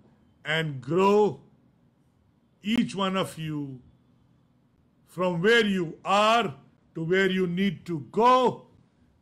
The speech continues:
in the next thirty, sixty, ninety days.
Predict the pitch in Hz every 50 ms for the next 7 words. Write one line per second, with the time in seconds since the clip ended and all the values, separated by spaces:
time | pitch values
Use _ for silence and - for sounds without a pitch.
0 | _ _ - 151 156 151 165 170 180 202 208 - - - - - - - _ _
1 | _ _ _ _ _ _ _ _ _ _ _ _ _ _ _ _ - 196 233 247
2 | 240 247 247 247 240 240 233 240 233 - - - 233 240 233 202 196 202 214 233
3 | 240 226 196 240 262 269 262 220 - - - _ _ _ _ _ _ _ _ _
4 | _ _ _ _ - 123 110 101 - 220 226 214 202 185 151 135 120 104 - _